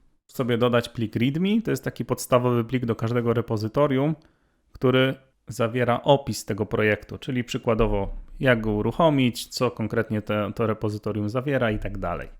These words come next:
Możemy sobie tutaj ustawić Yes with Template i zobaczysz, że od razu jako pierwszy commit na tym repozytorium pojawi się właśnie plik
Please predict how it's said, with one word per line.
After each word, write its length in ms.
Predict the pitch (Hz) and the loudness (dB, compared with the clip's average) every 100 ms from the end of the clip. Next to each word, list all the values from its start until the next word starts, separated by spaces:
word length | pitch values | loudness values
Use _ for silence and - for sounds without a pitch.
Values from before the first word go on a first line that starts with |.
| _ _ _ _ _ _ _ - | _ _ _ _ _ _ _ -2
Możemy 320 | 170 170 147 | 2 2 2
sobie 260 | 139 117 | 0 -2
tutaj 320 | 117 - 110 107 - | -4 0 0 0 -6
ustawić 440 | - 120 110 - | 0 2 2 0
Yes 220 | 135 147 - | 0 0 -2
with 220 | 98 - | -6 -4
Template 560 | 165 175 131 117 123 - _ _ _ _ _ | -4 -2 0 0 0 -6 _ _ _ _ _
i 40 | 147 | 2
zobaczysz, 440 | 143 131 131 135 | 4 4 4 0
że 160 | 120 113 | 2 0
od 100 | 113 | 4
razu 240 | 123 123 | 4 4
jako 180 | 117 107 | 0 0
pierwszy 420 | - 139 - - | 0 -2 -2 -10
commit 640 | - 151 147 117 117 - - - | 0 2 4 2 0 -10 -20 -8
na 180 | 117 117 | -2 -2
tym 160 | 131 | 0
repozytorium 720 | 110 107 104 107 110 117 170 160 | -2 -2 -4 -6 -4 -2 -2 -2
pojawi 380 | 143 131 127 | 2 2 2
się 140 | 120 110 | -2 -4
właśnie 280 | 104 - 110 | -6 -6 -6
plik 360 | 120 120 - | -2 -4 -4